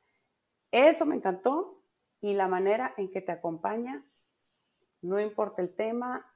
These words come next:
la manera en que te vuelve a traer. Y, y sí, hubo algunas veces que andaba yo fuera de viaje, eh,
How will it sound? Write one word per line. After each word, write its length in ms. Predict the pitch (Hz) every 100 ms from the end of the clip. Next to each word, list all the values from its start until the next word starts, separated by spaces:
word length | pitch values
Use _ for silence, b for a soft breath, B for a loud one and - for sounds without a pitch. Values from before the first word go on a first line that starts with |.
| _
la 180 | 185 180
manera 300 | 180 190 214
en 80 | 202
que 100 | 185
te 160 | 175
vuelve 480 | 170 185 185 196 202
a 100 | 175
traer. 480 | - 165 180 220 233 - _ _ _ _ _ _ -
Y, 300 | 175 180 185
y 140 | 196
sí, 520 | 175 - - - 254
hubo 240 | 320 214 214
algunas 340 | 208 196 214
veces 260 | 196 190 220
que 60 | 208
andaba 260 | 175 180
yo 160 | 190 190
fuera 300 | 190 190 196
de 80 | 190
viaje, 560 | 175 160 - 185 185 -
eh, 160 | 165